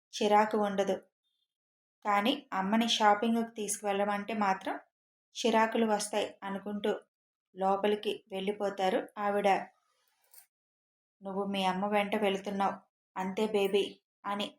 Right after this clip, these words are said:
అంటాడు విశ్వనాథ్. "ఓకే, ఫైన్" అంటూ అక్కడ సోఫాలో హ్యాండ్ బ్యాగ్ విసురుగా విసిరేసి కూర్చుంటుంది తల్లి కోసం చూస్తూ పద్మిని.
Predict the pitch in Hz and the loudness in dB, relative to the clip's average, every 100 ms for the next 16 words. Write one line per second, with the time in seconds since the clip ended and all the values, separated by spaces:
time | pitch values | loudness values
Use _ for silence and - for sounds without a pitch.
0 | - 190 190 190 269 294 - _ _ _ | -8 -6 0 2 2 -2 -10 _ _ _
1 | - 220 - 226 208 190 - _ _ _ | -10 -4 0 4 4 2 -4 _ _ _
2 | _ _ _ 233 240 262 - _ _ 254 | _ _ _ -4 0 -2 -2 _ _ 4
3 | 262 - - _ - 220 220 240 - - | 4 2 -8 _ -8 -4 2 0 0 -12
4 | _ _ _ 196 196 202 - 208 196 196 | _ _ _ -10 -6 -2 0 2 2 2
5 | 214 214 208 196 196 196 214 208 196 196 | 2 2 2 2 0 0 0 0 -4 -4
6 | 214 214 214 196 - 196 196 440 - _ | -2 -2 -2 -4 -6 -6 -4 -4 -6 _
7 | _ _ _ _ 220 214 220 196 202 190 | _ _ _ _ -8 -6 -6 -6 -6 -4
8 | 202 - _ _ _ 208 208 208 208 202 | -4 -4 _ _ _ -6 -4 -6 -4 -4
9 | 208 202 196 190 - 262 254 240 214 214 | -4 -6 -8 -8 -6 -6 -4 -4 -4 -4
10 | 202 | -4